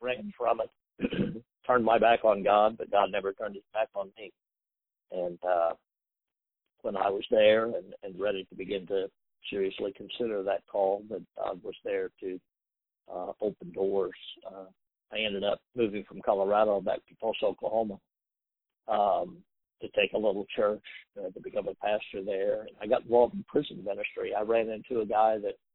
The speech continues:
um, I had actually gone to, uh, Bible college for a while, and, uh, ran into a guy that, uh, I'd gone to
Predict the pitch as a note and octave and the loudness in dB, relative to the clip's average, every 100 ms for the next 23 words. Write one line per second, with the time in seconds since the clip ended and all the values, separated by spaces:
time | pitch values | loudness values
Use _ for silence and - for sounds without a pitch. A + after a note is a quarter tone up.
0 | _ _ _ _ _ A2+ G#2+ G2+ F#2+ G2+ | _ _ _ _ _ -10 -4 -2 -2 -4
1 | _ _ - A2 G#2 G#2 - A2+ G2+ G2 | _ _ -4 0 2 2 0 -2 0 0
2 | G2+ F#2+ G2+ F#2+ F2 G2 G#2 G2 - F2+ | 0 0 0 0 2 4 4 2 0 0
3 | F2+ F2+ - - - G2+ F2+ E2+ G2+ G2 | 0 -6 -4 -4 2 2 2 0 -4 -8
4 | F2+ F#2 F2+ F2 G2 F#2+ F#2 - F2+ F2 | -8 -4 -4 -2 -2 -2 -8 -10 -8 -4
5 | F#2+ F#2 F2+ F2+ F#2 _ G2+ F#2+ - _ | -2 0 -4 -8 -18 _ -8 -6 -8 _
6 | _ _ - F#2+ F#2+ F2+ | _ _ -10 -6 -4 -6